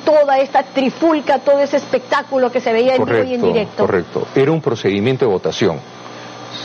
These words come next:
Speaker 2: ¿ya? Que pudo haber un error de, que pudo haber un error político, que pudo haber un error del momento, eso lo sabremos en el futuro.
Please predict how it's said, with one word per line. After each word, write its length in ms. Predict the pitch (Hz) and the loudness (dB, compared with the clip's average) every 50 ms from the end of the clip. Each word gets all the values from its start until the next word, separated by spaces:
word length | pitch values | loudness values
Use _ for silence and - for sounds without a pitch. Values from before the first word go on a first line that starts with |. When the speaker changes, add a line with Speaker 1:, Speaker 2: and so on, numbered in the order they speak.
| - - - - - - - | -14 -14 -14 -14 -14 -8 -2
Speaker 2:
¿ya? 200 | 104 92 - - - - - - - - - - | 0 0 0 -2 -6 -12 -20 -20 -18 -16 -12 -4
Que 80 | - - | -4 -4
pudo 280 | - - 180 208 202 190 | -2 0 2 2 4 4
haber 200 | 180 180 180 180 | 4 2 2 2
un 100 | 185 170 | 2 0
error 380 | 151 160 170 170 165 165 160 - | 2 4 4 2 2 0 -2 -6
de, 400 | 139 117 117 117 113 110 104 95 - - - - - - - - - - - - - - - - | -6 -2 0 0 0 0 -2 -4 -8 -14 -20 -20 -20 -20 -20 -20 -20 -18 -18 -18 -18 -18 -6 -4
que 80 | - - | -4 0
pudo 200 | - 143 147 139 | 2 2 4 4
haber 120 | 147 151 | 4 2
un 100 | 156 147 | 2 0
error 280 | 127 104 110 135 139 120 | 0 0 2 0 0 0
político, 680 | - - 113 131 156 147 - - 151 131 - 156 151 135 | 0 -2 0 0 0 -2 -4 -6 -6 0 2 2 2 2
que 120 | - - - | -2 -6 -4
pudo 240 | - 127 131 131 123 | 0 2 2 4 4
haber 180 | 123 135 135 135 | 4 2 2 0
un 120 | 139 123 | 0 0
error 360 | 113 107 135 135 135 135 131 - - - - - - | 0 2 2 2 2 0 -2 -8 -16 -20 -20 -18 -4
del 140 | 117 113 104 | -2 -2 0
momento, 540 | 107 117 131 160 180 180 170 - 190 190 185 - - - - - - - - - - - - - - - - - | 2 0 0 2 0 -2 0 0 -2 -2 -2 -6 -18 -20 -20 -20 -20 -20 -20 -18 -18 -18 -18 -18 -18 -10 -4 -4
eso 180 | 123 - 139 | -2 0 0
lo 100 | 113 107 | 0 0
sabremos 460 | 104 120 90 95 104 113 113 113 107 | 0 0 0 0 2 0 0 0 -2
en 80 | - 92 | -2 -4
el 60 | 87 | -4
futuro. 380 | - - 92 - 95 82 71 | -6 -8 -6 -4 -2 -2 -2